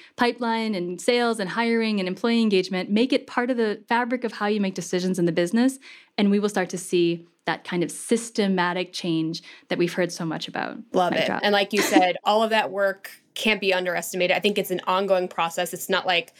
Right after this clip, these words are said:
Speaker 2: ticking the box and saying, "Okay, now we're done and we got it all <laughs> figured out." And it is, like, an ever-changing, evolving thing. There are always new issues to pay attention to. There are always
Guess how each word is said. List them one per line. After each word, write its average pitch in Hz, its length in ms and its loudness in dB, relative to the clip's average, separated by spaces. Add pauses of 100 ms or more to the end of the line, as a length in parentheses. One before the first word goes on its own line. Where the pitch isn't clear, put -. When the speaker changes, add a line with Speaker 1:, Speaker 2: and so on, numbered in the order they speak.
(160)
Speaker 2:
ticking 220 280 2
the 202 80 4
box 196 340 0
and 190 100 -2
saying, 180 220 0
"Okay, 285 300 2
now 285 160 0
we're 294 100 -2
done 277 320 2
and 233 140 0
we 233 40 -2
got 247 140 2
it 262 80 2
all 262 60 2
<laughs> 247 180 -2
figured 240 380 0
out." 220 340 0
And 220 180 2
it 214 160 6
is, 226 240 -2
like, 208 260 0 (440)
an 208 240 2
ever-changing, 196 1500 0 (360)
evolving 175 920 0
thing. 160 520 0 (100)
There 180 140 4
are - 80 0
always 202 360 2
new 190 160 2 (100)
issues 196 440 2
to 185 120 2
pay 180 340 0
attention 196 500 0
to. 220 320 4
There 185 180 2
are 175 80 -4
always 185 520 2